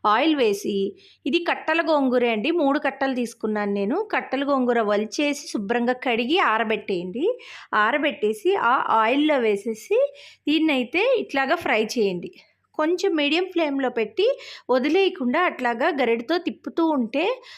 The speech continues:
తొందరగా ఒక త్రీ ఫోర్ మినిట్స్‌కే మనకు అలాగా దగ్గరకు వచ్చేస్తుంది. ఈ టైంలో ఒక మూడు నాలుగు పచ్చిమిర్చి ముక్కలు అయితే యాడ్ చేసి కొద్దిగా వాటర్ అయితే పొయ్యాలండి. ఈ పచ్చిమిర్చి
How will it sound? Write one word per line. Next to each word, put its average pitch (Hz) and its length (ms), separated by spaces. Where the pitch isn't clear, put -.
తొందరగా 320 560
ఒక 233 180
త్రీ 269 160
ఫోర్ 277 260
మినిట్స్‌కే 269 520
మనకు 277 300
అలాగా 233 360
దగ్గరకు 240 300
వచ్చేస్తుంది. 202 640
ఈ 349 360
టైంలో 240 420
ఒక 339 440
మూడు 247 220
నాలుగు 233 520
పచ్చిమిర్చి 277 480
ముక్కలు 240 340
అయితే 208 200
యాడ్ 226 480
చేసి 349 440
కొద్దిగా 269 360
వాటర్ 233 420
అయితే 240 220
పొయ్యాలండి. 214 840
ఈ 269 160
పచ్చిమిర్చి 277 840